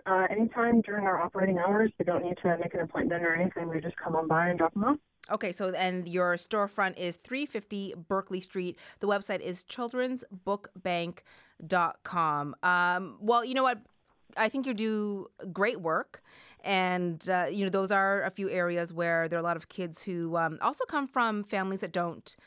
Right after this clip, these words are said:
Speaker 2: necessarily speak English as a first language.
Speaker 1: Yep.
Speaker 2: And
Speaker 1: Yep.
Speaker 2: I know that firsthand because my parents, um, immigrated from Taiwan. Uh, they couldn't read to me. So for, for me to learn how to read,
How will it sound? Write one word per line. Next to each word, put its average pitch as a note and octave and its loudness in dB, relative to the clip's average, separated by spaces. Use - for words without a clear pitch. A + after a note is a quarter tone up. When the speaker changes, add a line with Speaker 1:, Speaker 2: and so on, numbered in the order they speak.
Speaker 2:
necessarily F#3 -4
speak E3+ -8
English D#3+ -4
as F#3+ -6
a G3 -12
first F#3+ -8
language. F#3+ -6
Speaker 1:
Yep. F3+ 2
Speaker 2:
And G3 2
Speaker 1:
Yep. G#3+ 4
Speaker 2:
I A3 2
know B3 2
that B3 0
firsthand G3+ 0
because E3+ -6
my E3+ 0
parents, F#3 -4
um, E3 2
immigrated F3+ 2
from E3+ 0
Taiwan. F3+ 0
Uh, F3+ 4
they A3 2
couldn't B3 -2
read C4 -2
to G3+ -4
me. C#3+ -4
So G#3 2
for, G#3 0
for G#3 0
me A#3 0
to G#3 0
learn G3+ 0
how G#3+ 0
to F#3 0
read, F#3+ -2